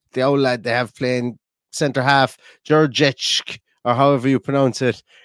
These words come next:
Um, he's the, he's the really old lad. He's about forty caps for Poland. They've got an Albanian international, that guy Mucci that I mentioned as well.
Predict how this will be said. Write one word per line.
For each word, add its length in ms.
Um, 520
he's 240
the, 180
he's 180
the 80
really 240
old 200
lad. 120
He's 100
about 160
forty 340
caps 260
for 160
Poland. 480
They've 120
got 160
an 60
Albanian 520
international, 580
that 180
guy 160
Mucci 420
that 120
I 80
mentioned 380
as 140
well. 240